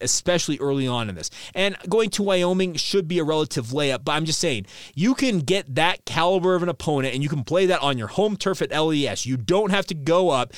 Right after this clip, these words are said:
to the plains of Wyoming. No offense to all my friends up there in Laramie, but you do not have to go to War Memorial Stadium and have the crowd chanting, "F U, F U," in unison.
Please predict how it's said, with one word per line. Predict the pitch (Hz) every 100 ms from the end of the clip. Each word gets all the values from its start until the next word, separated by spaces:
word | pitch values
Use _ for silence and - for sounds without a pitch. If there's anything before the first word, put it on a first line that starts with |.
| - -
to | 147
the | 113
plains | - 127 190 233 240
of | 214
Wyoming. | 214 208 196 175 170 156 156 - -
No | 98 113
offense | 190 - 214 202 -
to | 180
all | 208
my | 214
friends | - 214
up | 208 -
there | 220 226
in | 220
Laramie, | 220 220 160 131 - -
but | 131
you | 139 135
do | 104 - 226 254
not | 220 160
have | 170
to | 160
go | 180
to |
War | 151 143 175
Memorial | 180 175 175 175
Stadium | - 175 147 135 131
and | 131
have | 123 170 170
the |
crowd | - 170 160 156
chanting, | 143 160 156 151 -
"F | 151 170 -
U, | 143 147 143
F | 139 139 143
U," | 143 139
in | 135 135
unison. | 123 123 113 - -